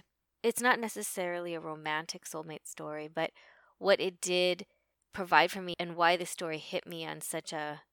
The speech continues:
emotional level was that when I read it, the message I got was,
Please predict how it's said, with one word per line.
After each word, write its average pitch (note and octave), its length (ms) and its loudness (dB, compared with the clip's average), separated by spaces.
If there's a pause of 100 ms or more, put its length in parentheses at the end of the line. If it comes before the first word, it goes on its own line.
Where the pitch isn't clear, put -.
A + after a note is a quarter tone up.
(160)
emotional E3+ 580 -4
level D3+ 320 -6
was D#3 220 -8
that D#3 300 2
when F3+ 200 2
I E3 80 4
read E3 280 2
it, D3+ 260 0 (220)
the E3+ 100 -8
message D#3 400 -4
I D3 100 -4
got C#3+ 320 0
was, C#3+ 440 -6